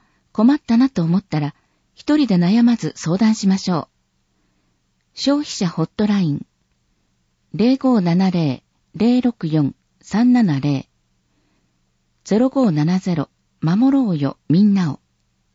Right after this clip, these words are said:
身近な消費生活相談窓口につながる全国共通ダイヤルです。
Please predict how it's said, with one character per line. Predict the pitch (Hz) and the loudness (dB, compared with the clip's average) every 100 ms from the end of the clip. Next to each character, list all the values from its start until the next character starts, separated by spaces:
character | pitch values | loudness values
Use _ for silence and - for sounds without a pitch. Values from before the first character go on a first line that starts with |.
| _ _ _ _ _ _ _ - | _ _ _ _ _ _ _ -2
身 | 196 262 | 0 0
近 | 277 254 | 0 2
な | 233 240 | 2 0
消 | 220 254 | -2 -2
費 | |
生 | - 247 240 | -2 -4 -2
活 | 233 - | -6 -6
相 | 226 220 | -4 0
談 | 220 214 | 2 2
窓 | 214 214 | 0 -2
口 | 190 143 | -2 -2
に | 135 | -2
つ | - 165 | -2 -4
な | 170 | -2
が | 156 | -2
る | 147 - _ _ - | -6 -10 _ _ -4
全 | 214 262 | 2 2
国 | - 160 - | 0 -6 -6
共 | 180 240 | -4 -4
通 | - 240 | -2 -2
ダ | 220 214 | 0 -2
イ | 170 | -2
ヤ | |
ル | 139 | -4
で | 123 139 | -6 -8
す。 | - | -12